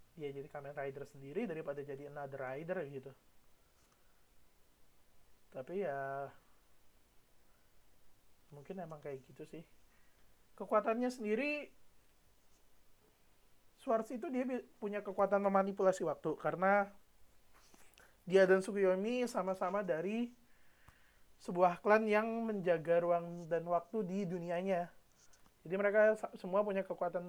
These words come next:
memanipulasi waktu. Cuma untuk Schwartz, dia punya kemampuan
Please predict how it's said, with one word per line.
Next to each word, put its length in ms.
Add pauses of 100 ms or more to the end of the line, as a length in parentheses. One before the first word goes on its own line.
memanipulasi 720
waktu. 400 (1000)
Cuma 160
untuk 160
Schwartz, 400
dia 160
punya 400 (160)
kemampuan 400